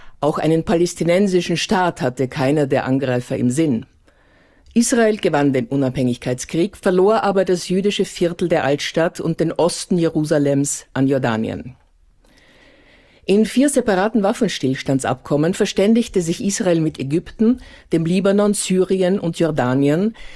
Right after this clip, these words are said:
neunzehnhundertneunundvierzig auf jene Waffenstillstandslinie, die bis heute als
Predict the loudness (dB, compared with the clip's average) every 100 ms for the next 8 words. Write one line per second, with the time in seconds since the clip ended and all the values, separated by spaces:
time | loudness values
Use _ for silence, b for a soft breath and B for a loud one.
0 | B -2 2 2 0 -2 -2 -4 -2 -2
1 | 0 -2 -2 -2 -4 -2 2 4 4 2
2 | -2 -4 -4 -2 -2 -2 -2 -2 0 0
3 | 2 2 0 B B B -6 -2 -2 -4
4 | 0 0 0 -2 -2 0 -2